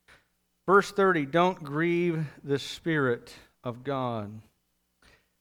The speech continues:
Uh, verse thirty does not fit the pattern. All the others,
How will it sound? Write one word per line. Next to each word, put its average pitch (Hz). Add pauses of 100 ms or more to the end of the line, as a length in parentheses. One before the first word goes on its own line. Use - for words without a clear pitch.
(120)
Uh, 147
verse 208
thirty 202
does 147
not 180
fit 170 (140)
the 147
pattern. 120 (300)
All 156
the 156
others, 147